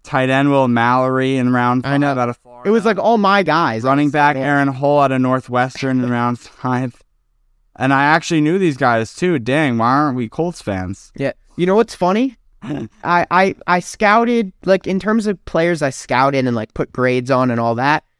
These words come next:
Speaker 2: I think I did fifty-two players, exactly. But all of the Colts draft picks, I did scouting and grade on,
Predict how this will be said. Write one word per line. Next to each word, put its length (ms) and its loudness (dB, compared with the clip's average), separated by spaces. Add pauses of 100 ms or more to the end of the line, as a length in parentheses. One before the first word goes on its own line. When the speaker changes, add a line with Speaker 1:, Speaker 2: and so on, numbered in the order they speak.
(200)
Speaker 2:
I 120 -2
think 200 -4
I 120 4
did 180 -2
fifty-two 580 -4
players, 600 -2 (200)
exactly. 640 -2 (460)
But 220 0 (120)
all 420 4
of 100 -2
the 80 -2
Colts 420 -2
draft 420 0
picks, 380 -4 (100)
I 160 2
did 260 -2
scouting 500 2
and 120 0
grade 260 -2
on, 220 -8